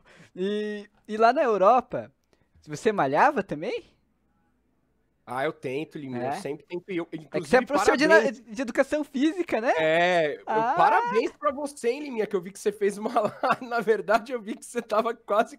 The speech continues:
Speaker 2: acabado ali no, no
Speaker 1: Nossa,
Speaker 2: seu
Speaker 1: os caras
Speaker 2: Instagram.
Speaker 1: falaram que eu tava fazendo errado, mas é que eles pegaram os dez minutos que eu tava, não conseguia nem me agachar direito.
Speaker 2: Sim, aí você começa a perder um, tem que
Speaker 1: Cê-
Speaker 2: tomar cuidado, claro,
Speaker 1: É.
Speaker 2: mas aí você começa a perder um pouco a qualidade do movimento, mas eu sempre tento, cara, ainda mais porque eu já tô ficando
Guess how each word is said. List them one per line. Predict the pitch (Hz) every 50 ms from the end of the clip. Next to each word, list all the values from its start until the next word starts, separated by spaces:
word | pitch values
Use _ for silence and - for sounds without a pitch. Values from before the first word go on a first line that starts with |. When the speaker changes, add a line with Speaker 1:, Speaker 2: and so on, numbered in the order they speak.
| _ -
Speaker 2:
acabado | - 233 - - - - 233 208 165 190 196 220 240 240 226 185 180
ali | 185 185 185 214 214
no, | 202 190
no | 190 202
Speaker 1:
Nossa, | 202 196 190 - - - 175 -
Speaker 2:
seu | - 185 185
Speaker 1:
os | 180 - 196 -
caras | 170 190 277 294
Speaker 2:
Instagram. | - 180
Speaker 1:
falaram | 285 269 277 285 277
que | -
eu | 240
tava | 285 277
fazendo | 262 - 262 226 240 214 208
errado, | 196 160 156 190 240 294 339 - 247
mas | 220 233 233 247
é |
que | 247 - 285
eles | 294 -
pegaram | - - 277 240 233 247 285 320
os | 311 226 208
dez | 262 285 330 359 359
minutos | 359 311 262 302 330 -
que | - -
eu | -
tava, | - 320 311 320 330
não | 320 311
conseguia | - 403 - 320 262 302
nem | 311 311 330
me | 349 349
agachar | 370 381 359 349 349 - - 277 294 311
direito. | 311 339 240 226 226 240 269 269 - - -
Speaker 2:
Sim, | - 220 214 214 214 214 214 202
aí | 175 156 147 147
você | 139 - 185
começa | - - 214 196 196 190 190 -
a | 214
perder | 202 - 226 220 202 180
um, | 233
tem | 226 - 202 190
que | -
Speaker 1:
Cê- | -
Speaker 2:
tomar | - 190 175 175 180
cuidado, | - - 226 180 165 175 170 180 226 302 - 277
claro, | - - 190 196 214
Speaker 1:
É. | 147
Speaker 2:
mas | 156 165 165
aí | 180 175
você | 170 - -
começa | - 220 214 214 214 220 - 240
a |
perder | 226 - 240 220 202 226
um | 233 240
pouco | - - 220 220 220 254
a | 240
qualidade | - 254 240 233 240 226 240 233 240 233
do | 226 240
movimento, | 240 240 240 262 285 285 285 247 220 226 196
mas | 196 190 196 185
eu | 233 233
sempre | 233 - 247 254 330 - 403
tento, | - _ - 208 190 175 165 - _
cara, | 151 143 135
ainda | 139 139 143 143
mais | 143 151 160 -
porque | - 226
eu | 220
já | 214 226
tô | 220 226 220
ficando | 214 - - 220 226 254